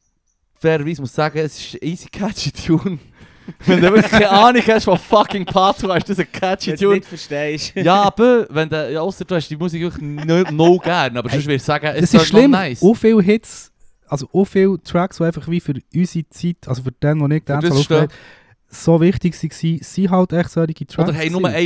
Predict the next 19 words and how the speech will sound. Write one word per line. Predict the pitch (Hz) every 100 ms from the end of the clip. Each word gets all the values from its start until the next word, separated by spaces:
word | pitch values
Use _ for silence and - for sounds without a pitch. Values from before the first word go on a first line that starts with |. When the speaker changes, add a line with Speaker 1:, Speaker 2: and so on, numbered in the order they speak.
| 170
Speaker 1:
eine | 202
Line | 233 220
drin. | 196 98 95 - - _
Speaker 3:
Oh, | 151 151 -
ja, | 156 202 202
Speaker 1:
Fucking | - 196
Speaker 3:
so, | 208
Speaker 1:
Frenzy. | 170 180 135 131 123 95
Speaker 3:
aber, | - _ _ _ _
ja, | 104 123 147
zum | - 123
Speaker 1:
Frenzy | 160 180 208 202 202
Speaker 3:
Beispiel. |
Speaker 1:
redet | 160 185
einfach | 175 165
einer | 185 185
davon, | 151 180 160
wie | 151
er | 139